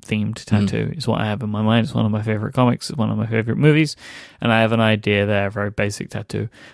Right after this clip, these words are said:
Speaker 1: I have no plans to get either a fountain pen or anything wrestling related tattooed on my body,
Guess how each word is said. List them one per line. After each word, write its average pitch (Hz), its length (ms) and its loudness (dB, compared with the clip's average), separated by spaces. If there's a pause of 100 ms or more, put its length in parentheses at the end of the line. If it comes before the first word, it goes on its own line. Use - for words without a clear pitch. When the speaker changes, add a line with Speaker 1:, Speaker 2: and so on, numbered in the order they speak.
Speaker 1:
I 107 220 4
have 117 160 4
no 117 340 8
plans 107 640 0
to - 140 -6
get 107 220 -4
either 107 200 0
a 98 60 -2
fountain 107 400 -4
pen 104 420 -4
or 101 160 -2
anything 107 300 -4
wrestling 107 320 -6
related - 400 -4
tattooed - 320 -6
on 92 60 -6
my 92 100 -4
body, 95 320 -2